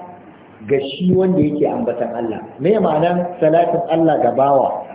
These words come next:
Idan aka ce Allah ya yi wa bawa salati, wato, Allah ya yabe shi kenan a cikin taron mala'iku. Yaban Allah shine salatullahi alal khalq. Amma salatin bayi zuwa ga ainihin, wato,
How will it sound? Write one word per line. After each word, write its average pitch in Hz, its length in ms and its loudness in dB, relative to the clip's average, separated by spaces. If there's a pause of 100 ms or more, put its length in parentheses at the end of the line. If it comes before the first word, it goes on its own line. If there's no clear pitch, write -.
(320)
Idan 170 240 2
aka 214 320 0
ce 190 80 4
Allah 185 340 2
ya 156 220 4
yi 170 80 4
wa 156 160 2
bawa 147 480 2
salati, 131 400 -2 (480)
wato, 127 340 0
Allah 170 460 2
ya 160 160 4 (160)
yabe 151 240 2
shi 156 240 -8
kenan 160 480 -2 (240)
a 135 160 -6
cikin 180 340 -2
taron 139 400 0
mala'iku. 101 540 -6 (480)
Yaban 165 400 2
Allah 190 400 2
shine 170 320 0
salatullahi 165 800 0 (320)
alal 156 260 2
khalq. 117 340 -2 (760)
Amma 156 400 -2
salatin 170 640 2
bayi 170 480 2 (960)
zuwa 180 320 4
ga - 160 0
ainihin, 180 480 2
wato, 147 560 2